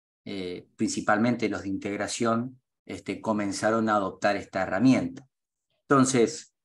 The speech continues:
desde este punto de vista, mi idea era abordar cuatro aspectos muy, este, rápidamente, como para que ustedes tengan una idea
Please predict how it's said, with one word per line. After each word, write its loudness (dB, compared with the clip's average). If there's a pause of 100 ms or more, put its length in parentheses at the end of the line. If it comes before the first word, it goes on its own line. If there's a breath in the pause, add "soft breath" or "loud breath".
(200)
desde 2
este 0
punto 4
de 8
vista, 2
mi 2
idea 0
era 0
abordar -2
cuatro -4
aspectos -4 (360)
muy, 4
este, -8
rápidamente, 0
como -6
para -6 (720)
que -12
ustedes -8
tengan -4
una -4
idea -4